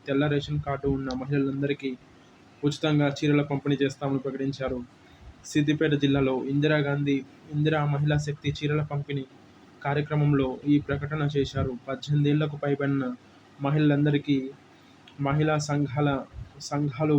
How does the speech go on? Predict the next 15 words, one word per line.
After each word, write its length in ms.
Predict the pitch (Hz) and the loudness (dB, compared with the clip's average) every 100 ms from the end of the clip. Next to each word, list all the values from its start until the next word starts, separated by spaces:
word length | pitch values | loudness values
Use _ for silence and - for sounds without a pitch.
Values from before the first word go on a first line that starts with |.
| 139 | 2
బొట్టు 260 | 143 143 156 156 | 0 0 -2 -2
పెట్టి 280 | 151 147 131 - | 0 0 -2 -4
చీర 180 | 151 156 139 | -2 -2 -2
అందించాలని 580 | 147 156 151 147 143 143 143 | -2 -2 -4 -4 -2 -2 -4
సూచించారు. 500 | 139 147 139 135 123 - - - - - | -6 -8 -6 -8 -8 -16 -20 -20 -12 -4
కాగా, 240 | 143 147 139 | 0 2 2
ఇప్పటి 260 | 135 151 147 | 2 0 0
వరకు 260 | 147 147 139 135 - - - - - 139 | 0 2 0 -2 -6 -20 -20 -20 -6 -2
మహిళా 300 | 147 156 151 151 | 0 2 2 0
సభ్యులకు 400 | 143 143 147 143 139 | 0 2 2 2 0
మాత్రమే 380 | 139 143 139 135 - - - - | 0 -2 -2 -4 -12 -20 -18 -6
చీరలు 420 | 156 151 156 143 135 139 - - - - | 0 2 6 4 2 -4 -20 -20 -20 -4
ప్రభుత్వం 460 | 147 143 151 151 147 147 - | 0 2 2 2 2 0 -2
అందజేసిందని 560 | 147 151 147 147 147 147 | 0 4 4 2 0 2
చెప్పుకోవచ్చు. 520 | 135 - 135 127 135 | -2 -2 -4 -2 -8